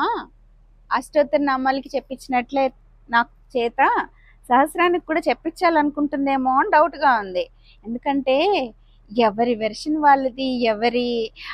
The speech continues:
ఆలోచన ఎవరి బుర్రకి ఎలా అందుతుందో అమ్మ గురించి అర్థం చేసుకోవడం ఎవరి వల్ల కాదు కదా.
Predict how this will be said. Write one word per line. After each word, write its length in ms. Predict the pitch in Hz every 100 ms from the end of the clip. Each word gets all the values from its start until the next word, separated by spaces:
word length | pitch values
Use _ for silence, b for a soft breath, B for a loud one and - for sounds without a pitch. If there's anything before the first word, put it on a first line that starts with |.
| B
ఆలోచన 540 | 214 240 285 302 320 302
ఎవరి 520 | 302 254 220 247 262
బుర్రకి 500 | 202 240 262 349 339
ఎలా 180 | 277 285
అందుతుందో 580 | 277 285 320 339 302
అమ్మ 260 | 302 233 247
గురించి 560 | 277 311 320 320 320 330 B B
అర్థం 400 | 226 214 294 370
చేసుకోవడం 360 | 381 - 349 294
ఎవరి 360 | 285 233 233 262
వల్ల 280 | 294 320
కాదు 320 | 330 277 262 311
కదా. 460 | 285 240 254 247